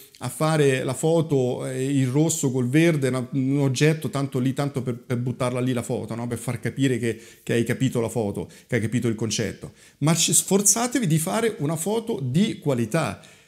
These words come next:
Questo è il massimo che potete fare, perché oltre a, a, come dire, a mettere a fuoco quello che avete studiato, oltre a, a cercare di,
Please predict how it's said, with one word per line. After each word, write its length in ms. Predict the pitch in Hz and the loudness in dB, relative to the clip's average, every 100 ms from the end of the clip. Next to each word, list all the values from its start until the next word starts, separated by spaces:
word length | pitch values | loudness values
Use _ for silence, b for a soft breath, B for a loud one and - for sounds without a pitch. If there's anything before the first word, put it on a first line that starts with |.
| B - | B 0
Questo 720 | 202 240 240 - 269 - - | 4 6 6 4 0 -4 0
è 300 | 151 180 - | 2 2 2
il 160 | 143 143 | 2 2
massimo 640 | 147 139 - 147 190 - | 2 0 0 0 -2 -2
che 100 | 139 | -4
potete 340 | 110 123 131 | -2 -2 0
fare, 400 | 104 156 117 92 - | 0 -2 -2 -6 -2
perché 500 | 135 131 156 107 - | -2 2 2 2 0
oltre 400 | 214 247 208 170 | 0 0 0 0
a, 280 | 147 98 - B B B B _ - | 0 -2 -6 B B B B _ -10
a, 540 | 120 131 151 143 147 151 | -4 -2 -2 -4 -6 0
come 180 | 139 151 | 4 8
dire, 300 | 151 120 120 | 8 6 2
a 100 | 117 | 2
mettere 360 | 147 151 120 | 4 4 0
a 20 | |
fuoco 420 | 127 165 190 202 165 | 0 2 2 2 2
quello 180 | 147 | 2
che 100 | 131 | 2
avete 280 | 131 147 147 | 2 2 2
studiato, 680 | 135 - 127 131 107 104 98 B B B B | 0 0 0 0 -2 -8 -10 B B B B
oltre 360 | - 185 196 156 | 4 4 6 2
a, 360 | 120 131 135 | 2 0 -2
a 80 | - | -4
cercare 420 | 135 123 - 160 | -4 -2 2 2
di, 240 | 131 131 | 4 0